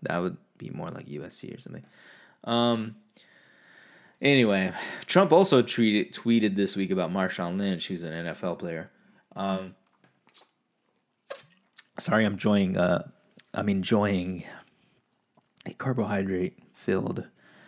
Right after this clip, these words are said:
uh, this week's drink is just beer. I'm drinking some New Belgium Gluteny, which is a pale ale crafted to remove gluten, which just does not taste good 'cause I have salad residue in my mouth. Ugh,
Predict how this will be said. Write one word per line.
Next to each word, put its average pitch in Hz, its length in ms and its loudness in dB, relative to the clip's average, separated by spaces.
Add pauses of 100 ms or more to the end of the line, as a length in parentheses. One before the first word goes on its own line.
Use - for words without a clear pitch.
(320)
uh, 98 120 4
this 123 200 8
week's 120 180 6
drink 98 260 2
is 90 120 -2
just 85 200 -4
beer. 78 260 2
I'm 80 120 -2
drinking 80 320 -4
some - 360 -6
New 82 180 -2
Belgium 78 480 -4
Gluteny, 95 640 0 (500)
which - 180 -6
is 92 100 -4
a - 60 -2
pale - 400 2
ale 82 220 0
crafted - 460 -2
to - 120 -4
remove 78 340 -6
gluten, 85 540 -4 (920)
which 135 320 0
just 117 200 0
does 110 180 2
not 113 260 4
taste 123 300 6
good 98 160 2
'cause - 140 -2
I 78 60 2
have 78 180 0
salad 101 640 2 (1200)
residue 92 640 2
in 82 80 2
my 80 80 0
mouth. 80 500 -2 (1500)
Ugh, 104 220 2